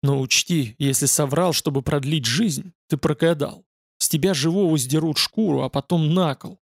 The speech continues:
А там будешь корчиться очень долго». Колдун побледнел. Верёвку на его руках разрезали.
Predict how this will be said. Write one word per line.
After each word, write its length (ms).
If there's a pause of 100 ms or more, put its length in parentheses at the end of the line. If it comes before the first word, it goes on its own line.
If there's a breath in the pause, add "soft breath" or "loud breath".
(120)
А 100
там 260
будешь 260
корчиться 520
очень 360
долго». 480 (840)
Колдун 340
побледнел. 640 (320)
Верёвку 480
на 80
его 240
руках 340
разрезали. 640